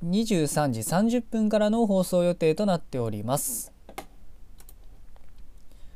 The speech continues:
えー、お次がアズールレーン美足前進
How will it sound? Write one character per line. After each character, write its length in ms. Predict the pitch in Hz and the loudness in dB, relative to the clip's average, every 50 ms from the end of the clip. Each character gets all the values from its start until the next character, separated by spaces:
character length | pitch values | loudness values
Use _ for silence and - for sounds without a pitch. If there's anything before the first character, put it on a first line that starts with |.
| - - - - - - | -14 -14 -14 -12 -2 2
え 120 | 175 165 | 2 4
ー、 20 | 160 | 4
お 80 | 170 | 4
次 260 | 165 - 185 185 180 | 2 2 0 2 4
が 300 | 170 170 170 165 127 143 | 6 6 6 6 6 6
ア 60 | 160 175 | 4 6
ズ 100 | 202 254 | 6 6
ー 160 | 262 254 240 | 6 6 6
ル 80 | 233 | 8
レ 220 | 226 226 220 214 - | 8 8 8 8 4
ー 20 | |
ン 80 | 247 233 | 2 0
美 80 | 135 | -2
足 260 | 135 - 214 196 214 190 | 0 0 2 2 4 4
前 200 | 190 190 185 180 | 4 4 4 4
進 360 | - 170 160 156 151 160 | 2 0 0 0 -2 -4